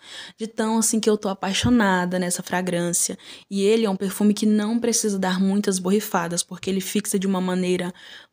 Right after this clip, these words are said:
maravilhosa e ele projeta, apesar dele projetar, ele projeta de uma maneira confortável, de uma maneira elegante. Gente, eu tô muito apaixonada por esse perfume que foi presente da minha amiga Roberta. Amiga, muito obrigada por esse presente.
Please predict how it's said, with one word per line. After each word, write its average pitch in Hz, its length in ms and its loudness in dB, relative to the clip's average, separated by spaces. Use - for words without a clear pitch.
maravilhosa 214 1000 2
e 208 100 0
ele 208 140 2
projeta, 202 680 0
apesar 185 320 -2
dele 202 180 0
projetar, 196 840 -2
ele 190 100 -6
projeta 175 400 -8
de 180 80 -6
uma 180 140 -2
maneira 170 340 -4
confortável, 190 840 -4
de 170 100 -4
uma 175 120 -2
maneira 175 380 -4
elegante. 196 760 0
Gente, 208 360 0
eu 285 120 -10
tô 349 160 -4
muito 220 360 2
apaixonada 185 540 -4
por - 80 -12
esse 180 160 -4
perfume 202 300 -4
que 214 100 -4
foi 202 220 -2
presente 196 840 -2
da 185 120 0
minha 190 180 0
amiga 180 300 0
Roberta. 190 500 0
Amiga, 190 300 -4
muito 226 580 2
obrigada 196 460 -2
por - 160 -14
esse 185 120 -8
presente. 180 540 -4